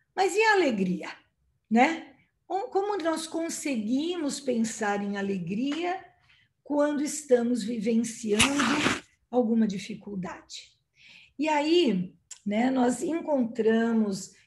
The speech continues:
nessa pesquisa uma mensagem que é da Vinha de Luz, é do livro Vinha de Luz, de Francisco Cândido Xavier, pelo Espírito Emmanuel.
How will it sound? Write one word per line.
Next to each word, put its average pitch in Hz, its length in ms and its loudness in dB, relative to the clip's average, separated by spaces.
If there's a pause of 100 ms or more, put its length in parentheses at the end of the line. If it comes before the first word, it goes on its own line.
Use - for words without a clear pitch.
(160)
nessa 220 380 -2
pesquisa 190 1160 -4 (400)
uma 349 240 0
mensagem 220 1000 0 (340)
que 226 120 -4
é - 20 -4
da 202 160 -4
Vinha 277 320 -4
de 202 140 -4
Luz, - 720 -6 (1500)
é 214 60 -6
do 190 140 -2
livro 220 340 2
Vinha 277 280 -2
de 202 140 -2
Luz, 208 480 -4
de 254 100 -4
Francisco 220 600 -4
Cândido 202 400 -4
Xavier, 180 760 -6
pelo 202 160 -6
Espírito 190 640 -8
Emmanuel. 185 720 -2